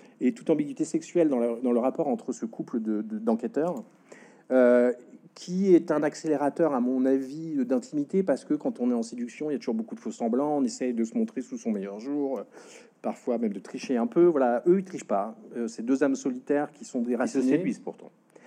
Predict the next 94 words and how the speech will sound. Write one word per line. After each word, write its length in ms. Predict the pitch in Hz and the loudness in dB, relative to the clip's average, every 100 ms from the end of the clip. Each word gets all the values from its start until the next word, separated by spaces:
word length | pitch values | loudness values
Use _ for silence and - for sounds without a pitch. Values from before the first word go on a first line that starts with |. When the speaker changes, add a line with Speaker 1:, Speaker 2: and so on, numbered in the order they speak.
| - - - _ - | -20 -20 -20 _ 2
Speaker 1:
Euh, 220 | 135 127 | 6 6
il 60 | 131 | 8
y 60 | |
a, 160 | 180 202 | 8 8
il 40 | |
y 20 | |
a, 40 | 135 | 6
Speaker 2:
Intellectuellement. 600 | 147 214 - 143 123 98 | 6 6 8 6 6 6
Speaker 1:
il 60 | |
y 40 | 190 | 6
a 60 | |
une 140 | 196 175 | 6 2
séduction 380 | - 160 - 165 | -2 -6 -2 -2
intellectuelle, 440 | 160 156 - 127 | 0 -4 0 -2
Speaker 2:
Ouais. 40 | 117 | 0
Speaker 1:
voilà. 240 | 104 101 - | -4 -6 -8
Mais, 240 | 104 123 135 | 2 4 6
euh, 140 | 127 | 6
qui 160 | 117 135 | 2 0
est 80 | 131 | 2
pas 180 | 131 | 4
ambiguë 640 | 147 143 143 143 165 180 170 | 4 2 -4 -6 -4 0 2
et 60 | 151 | 2
Speaker 2:
Hmm. 40 | |
Speaker 1:
qui 120 | - | 0
est 40 | 135 | 0
pas, 240 | 147 143 | 2 4
voilà. 180 | 135 131 | 2 0
Speaker 2:
Et 60 | 123 | 0
ça, 140 | 160 | -2
tu 100 | - | 0
le 60 | 139 | 2
gommais 300 | 135 143 139 | 4 4 2
dès 100 | 117 | 0
le 40 | |
départ 340 | 113 - 131 | 0 0 2
Speaker 1:
Ouais, 180 | 131 123 | 4 4
Speaker 2:
en 160 | 101 98 | 2 -4
les 80 | 107 | -4
Speaker 1:
et 20 | |
je 80 | 113 | 2
trouvais 140 | 143 | 2
Speaker 2:
mettant 120 | 131 | 4
Speaker 1:
ça 60 | 196 | 2
Speaker 2:
ch- 40 | |
Speaker 1:
assez 120 | - 156 | 2 -2
chouette. 400 | - 131 - - | 0 -2 -2 -20
Speaker 2:
Ouais. 60 | - - - - _ | -20 -20 -20 -20 _
Speaker 1:
Euh, 200 | 123 120 | 6 6
parce 180 | 123 - | 4 -2
que 100 | 131 | -2
je 80 | 120 | 2
vais, 80 | 147 | 4
on 40 | |
va 100 | 143 | 6
pas 100 | 147 | 6
se 120 | 143 | 4
mentir, 280 | 156 143 226 | 0 2 0
c'est 160 | - 139 | 0 0
des 80 | 123 | 4
Mulder 300 | 123 123 139 135 | 4 4 2 0
et 40 | |
Scully 300 | 120 135 135 | -2 -2 -2
de 40 | 147 | -4
mille 100 | 131 | -4
neuf 120 | 135 | -4
cent 80 | - | -2
vingt-cinq, 360 | 127 143 202 185 | -4 -2 -4 -2
en 60 | |
fait. 200 | 120 120 | -2 -2
Je 60 | 113 | 0
m'en 60 | 143 | 0
suis 140 | 165 | 0
rendu 160 | 160 160 | -2 -2
compte 160 | 175 | 0
après, 260 | 151 - 113 | -2 2 0
hein. 160 | 101 127 | 0 -6
Speaker 2:
<laughs> 160 | - | -10
Speaker 1:
Je 100 | - | -6
vous 60 | 123 | -4
le 60 | 120 | 0
cache 260 | 139 127 | 0 2
pas, 160 | 180 190 | 4 4
c'est-à-dire 240 | 185 127 - | 4 -2 -2
que 60 | |
quand 80 | 151 | -2
j'ai 140 | 156 | -2
créé 200 | 139 - | -2 2
le 60 | 170 | 2
couple 260 | 160 - 160 | 2 -8 -2
de 40 | |
personnages, 440 | 160 151 - 185 | 0 0 0 -2
je 40 | |
me 60 | 185 | -2